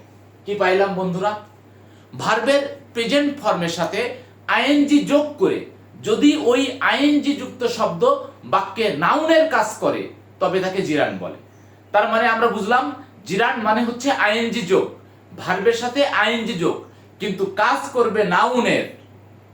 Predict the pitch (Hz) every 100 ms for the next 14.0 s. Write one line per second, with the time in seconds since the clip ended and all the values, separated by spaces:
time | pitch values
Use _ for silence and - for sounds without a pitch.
0 | - - 170 185 - 226 220 226 220 285
1 | 294 - - - 151 190 262 330 302 247
2 | - - - 113 - - - - - -
3 | - - - - - - - - - -
4 | - - 214 240 226 175 - - - -
5 | - 196 226 247 214 - - 247 302 -
6 | - - - - - - - - 233 262
7 | 269 269 302 294 302 - - 185 196 220
8 | 254 285 285 269 254 254 254 254 254 254
9 | 254 277 302 - - - - - - -
10 | - 202 190 165 262 - 240 - 294 311
11 | - - - - - - - - - 156
12 | 156 147 - 262 240 254 269 294 302 320
13 | 311 - - - - - 202 220 220 202